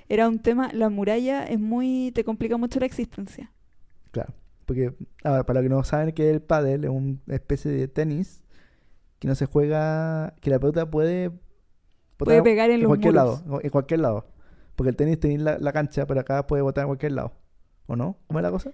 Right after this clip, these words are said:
Speaker 1: Es que incluye,
Speaker 2: Bueno, po.
Speaker 1: además del, del piso de la cancha,
Speaker 2: Claro,
Speaker 1: incluye los
Speaker 2: tie-,
Speaker 1: muros.
Speaker 2: tiene que botar en el piso una vez y después puede pegar en el muro y no pasa, puede, eso vale como un golpe, ¿no?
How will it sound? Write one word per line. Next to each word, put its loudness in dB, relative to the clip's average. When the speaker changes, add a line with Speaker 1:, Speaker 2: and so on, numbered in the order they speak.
Speaker 1:
Es -4
que 2
incluye, 2
Speaker 2:
Bueno, 2
po. -2
Speaker 1:
además 0
del, -2
del 0
piso -2
de 2
la -2
cancha, -2
Speaker 2:
Claro, 4
Speaker 1:
incluye 2
los 6
Speaker 2:
tie-, 6
Speaker 1:
muros. -2
Speaker 2:
tiene 2
que 2
botar 6
en 2
el 0
piso 0
una 0
vez -2
y -2
después 0
puede 2
pegar 0
en -2
el 0
muro -2
y -2
no -4
pasa, -4
puede, -2
eso -2
vale -2
como -6
un -6
golpe, -4
¿no? -10